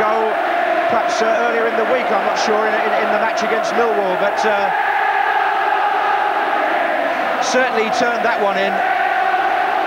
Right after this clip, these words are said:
and it's three one, and those supporters are celebrating the strong possibility now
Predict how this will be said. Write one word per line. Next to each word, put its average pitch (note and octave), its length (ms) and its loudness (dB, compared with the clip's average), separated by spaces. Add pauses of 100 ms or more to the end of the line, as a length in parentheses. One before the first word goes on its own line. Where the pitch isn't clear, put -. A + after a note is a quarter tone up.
(240)
and G3 80 0
it's F#3+ 240 0
three A#3 240 0
one, F#3+ 240 0
and - 480 -2
those C4 160 2
supporters A3 800 0
are G3 400 2 (240)
celebrating G3+ 760 0 (1200)
the F#3+ 380 2
strong A#3+ 460 0
possibility A#3 640 0
now C3+ 440 0